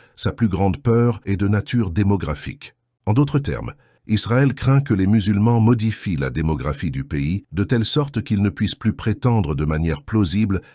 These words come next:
être un État juif. C'est pourquoi Israël viole si ouvertement le droit international en refusant à six millions de réfugiés palestiniens leur droit légitime de retourner dans leur foyer et sur leur terre, en Palestine.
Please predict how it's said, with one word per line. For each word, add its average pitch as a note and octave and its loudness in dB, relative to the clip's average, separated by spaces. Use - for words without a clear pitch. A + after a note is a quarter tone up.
être G2 -2
un E2+ 0
État E2 -2
juif. B1 -10
C'est - -2
pourquoi G#2+ -2
Israël A2 0
viole G2 2
si - -2
ouvertement A2 0
le E2 0
droit F2 0
international E2+ -2
en F2 -2
refusant G#2+ 0
à D2+ -2
six - -4
millions G#2+ 2
de D#2 -4
réfugiés D#2 -4
palestiniens C#2 -4
leur D2 -4
droit D2 -2
légitime G2 0
de E2 -2
retourner F2+ -2
dans C#2+ -2
leur C2+ -6
foyer E2 -2
et F2+ -4
sur - -4
leur C#2+ -4
terre, C2 -6
en D#2 -8
Palestine. C2 -10